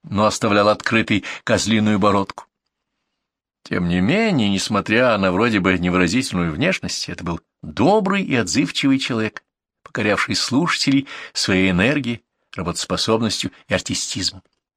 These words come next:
Зарубежная пресса восторженно отзывалась о Кинемане как о прекрасном пианисте. У Кинемана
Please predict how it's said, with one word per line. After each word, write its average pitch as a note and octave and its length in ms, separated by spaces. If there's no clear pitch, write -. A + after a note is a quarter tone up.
Зарубежная F#2+ 680
пресса G2 400
восторженно C3 640
отзывалась B2 420
о B2 60
Кинемане A2 500
как - 180
о - 40
прекрасном G2 500
пианисте. F2+ 560
У A2+ 80
Кинемана F#3 720